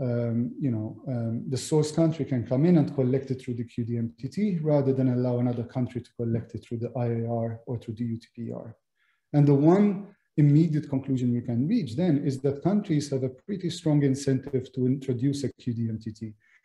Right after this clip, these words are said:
even if their tax rate is comfortably above fifteen percent. Why? Because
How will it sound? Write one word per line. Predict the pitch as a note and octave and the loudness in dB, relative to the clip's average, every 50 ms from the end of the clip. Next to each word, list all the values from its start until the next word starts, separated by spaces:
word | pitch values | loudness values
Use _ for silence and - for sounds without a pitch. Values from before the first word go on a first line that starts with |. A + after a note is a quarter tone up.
| _ _ _ _ _ _ - | _ _ _ _ _ _ 2
even | G3+ G#3 G#3 F#3 F#3 F3+ F3 - | 4 4 6 6 6 4 4 4
if | E3+ D#3 D3 | 4 2 2
their | D#3 D#3 D3+ D3 C#3+ C#3 C#3+ | 2 2 4 4 4 4 4
tax | D3+ D3 D3 - - - | 2 0 0 0 2 2
rate | C#3 C3 C#3 | 2 4 2
is | C#3 B2+ - | 0 -4 -2
comfortably | - D3 C#3 C3+ C#3 - C3+ A#2+ A#2+ B2+ B2+ | -2 0 0 0 0 -2 -2 0 2 2 2
above | B2+ A#2+ A#2+ B2+ A#2+ - - | 2 0 0 -2 -4 -4 -8
fifteen | A#2+ - - B2 A2 | -12 -10 -8 -8 -6
percent. | A2+ A#2+ G#2 - - A#2 A2+ A2+ - _ _ _ _ _ _ _ _ _ _ _ _ _ _ - | -6 -8 -10 -10 -10 -12 -12 -14 -14 _ _ _ _ _ _ _ _ _ _ _ _ _ _ -8
Why? | A#2 A2+ B2 C#3 E3+ A3+ A3+ | -4 -4 -2 -2 0 0 -2
Because | F#3 D3 C3+ - - C#3 C3+ B2+ A2+ | 0 -2 -2 0 2 2 2 2 0